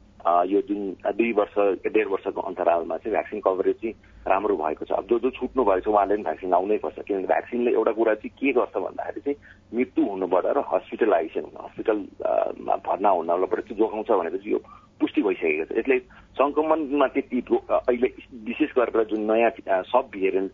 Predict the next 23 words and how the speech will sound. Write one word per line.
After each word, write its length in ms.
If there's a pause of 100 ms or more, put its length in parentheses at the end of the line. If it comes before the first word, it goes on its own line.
(100)
आएको 240
छ 80
ओमिक्रोनको, 580
यो 80
जुन 200 (120)
बढेको 340
छ, 80
किनभने 380 (360)
हाम्रो 220
देशमा 300
त 80
लगभग, 260
लगभग 140
पचासी 360
प्रतिशत, 460 (320)
नब्बे, 300
अ, 160
के 140
अरे, 180
अठार 240
वर्षभन्दा 300
माथि 320
त 40